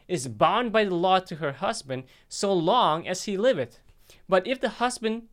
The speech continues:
be dead, she is loosed from the law of her husband. So then, if while her husband liveth, she be married to another man, she shall be called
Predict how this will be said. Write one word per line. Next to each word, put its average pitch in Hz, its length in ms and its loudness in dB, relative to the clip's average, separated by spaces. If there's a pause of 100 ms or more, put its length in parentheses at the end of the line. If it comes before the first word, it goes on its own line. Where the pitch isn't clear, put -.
be 160 140 -4
dead, 139 380 0 (420)
she 240 360 -2
is 214 200 -4
loosed 180 480 0
from 196 140 -4
the 175 100 -2
law 151 260 2
of 151 100 -8
her 131 120 -10
husband. 120 460 -8 (760)
So 180 180 0
then, 160 380 2 (320)
if 170 160 2
while 170 340 2
her 214 160 -4
husband 175 400 -4
liveth, 151 380 -4 (240)
she 220 180 -2
be 208 160 0
married 175 460 0
to 208 120 -6
another 170 300 0
man, 131 380 -2 (260)
she 214 260 -4
shall 233 220 0
be 196 160 -4
called 156 560 2